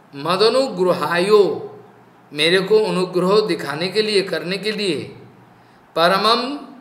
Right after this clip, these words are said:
गुह्यम आध्यात्म संगीतम", आध्यात्म संगीत विद्वाजो यत्तयोक्तम, या आपका द्वारा कथित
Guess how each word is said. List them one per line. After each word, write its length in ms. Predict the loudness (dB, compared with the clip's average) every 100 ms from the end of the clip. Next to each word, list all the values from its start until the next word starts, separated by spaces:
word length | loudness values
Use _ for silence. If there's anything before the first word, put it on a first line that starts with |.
| -20 -20 -16 -14 -8
गुह्यम 760 | -4 -4 0 2 2 -2 -10 -6
आध्यात्म 680 | -4 -4 -2 0 0 -2 -4
संगीतम", 600 | -2 -2 -4 -4 -6 -8 -14 -20 -20 -20 -6
आध्यात्म 600 | -4 -2 -2 -2 0 -2
संगीत 500 | -4 -4 -6 -6 -4
विद्वाजो 1000 | -4 -4 -2 0 2 0 -2 -2 -8 -18 -20 -20 -20 -20 _ _ _ -20 -20 -20 _ _ _ -18 0
यत्तयोक्तम, 1120 | 2 2 -4 -6 2 2 4 2 0 -2 -12 -18 -6
या 100 | -2
आपका 380 | 2 2 2 -2
द्वारा 260 | 0 0 0
कथित 600 | 0 -2 -2 -6 -10